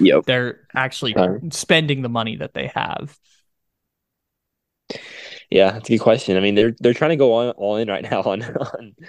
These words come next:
Speaker 1: um, I don't know. They'll probably win a couple of games, I guess. We'll just have to see. I mean, if they, if they lose a bunch,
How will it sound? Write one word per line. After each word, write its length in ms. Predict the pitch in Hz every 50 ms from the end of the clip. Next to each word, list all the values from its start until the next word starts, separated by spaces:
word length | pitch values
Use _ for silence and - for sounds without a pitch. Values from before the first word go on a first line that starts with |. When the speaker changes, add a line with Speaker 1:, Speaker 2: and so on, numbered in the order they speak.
| - - - - - - _ -
Speaker 1:
um, 460 | - 90 82 78 69 60 - - - _ _ _ _ _ _ _ -
I 40 | 135 151
don't 40 | 156
know. 80 | 131
They'll 160 | 113 131 190 196
probably 180 | - 240 196 151
win 100 | 135 123
a 100 | 123 123
couple 260 | - 127 113 107 101
of 60 | 101
games, 240 | 101 92 92 92 95
I 80 | 90
guess. 260 | 92 92 90 92 - -
We'll 140 | 123 139
just 160 | 139 139 131 -
have 100 | 120 95
to 80 | 101 95
see. 380 | - - 104 98 98 98 92
I 60 | 78
mean, 300 | - 101 95 90 92 92 - - - - _ _
if 100 | - -
they, 120 | 107 123 127 -
if 80 | - 107
they 120 | 113 107
lose 260 | 107 117 - 98 - 131
a 80 | 107
bunch, 340 | 104 104 101 98 98 95 -